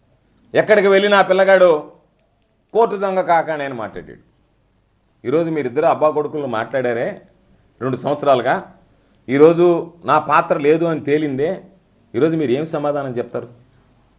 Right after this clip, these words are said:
మీకు మీరు క్షమాపణలు చెప్పుకోవాల్సినటువంటి పరిస్థితి కదా. నాకు చెప్పవలేదు, నేను మీలాంటి వాళ్ళ దగ్గర క్షమాపణలు కూడా కోరుకోను.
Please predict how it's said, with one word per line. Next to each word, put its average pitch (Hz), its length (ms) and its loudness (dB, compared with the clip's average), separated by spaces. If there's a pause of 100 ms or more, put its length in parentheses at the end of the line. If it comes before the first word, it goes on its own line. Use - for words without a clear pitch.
(1000)
మీకు 156 340 2
మీరు 151 180 -2
క్షమాపణలు 160 460 -4
చెప్పుకోవాల్సినటువంటి 131 640 -6
పరిస్థితి 123 240 -6
కదా. 110 180 -4
నాకు 147 200 2
చెప్పవలేదు, 156 400 -2 (320)
నేను 139 180 -2
మీలాంటి 131 260 0
వాళ్ళ 135 140 2
దగ్గర 131 220 -4
క్షమాపణలు 123 420 0
కూడా 113 180 -4
కోరుకోను. 110 320 -4